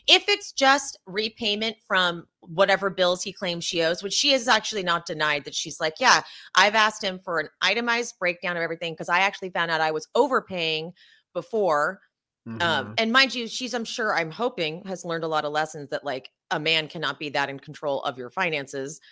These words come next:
Speaker 1: because, uh, if you didn't know exact-, how do you not know exactly what the payments were?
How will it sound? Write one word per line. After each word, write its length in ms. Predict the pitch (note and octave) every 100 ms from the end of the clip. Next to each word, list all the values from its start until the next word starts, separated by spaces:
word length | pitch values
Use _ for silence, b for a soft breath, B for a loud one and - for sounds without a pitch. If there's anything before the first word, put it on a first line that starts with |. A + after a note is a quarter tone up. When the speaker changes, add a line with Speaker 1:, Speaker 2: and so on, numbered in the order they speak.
| b b -
Speaker 1:
because, 720 | F3 F3+ D#3 D3 C#3+ - - -
uh, 320 | D#3 A#2+ F2 -
if 140 | F3
you 100 | F#3
didn't 240 | G#3+ A#3+ G#3+
know 180 | G#3+ G3
exact-, 460 | D3+ F3+ F#3+ -
how 100 | A3+
do 60 | A#3
you 80 | G#3
not 200 | F#3+ F#3
know 100 | E3+
exactly 400 | E3 F3 - E3
what 140 | D#3
the 80 | D3+
payments 480 | - G3+ D3+ A2+ -
were? 260 | A2 -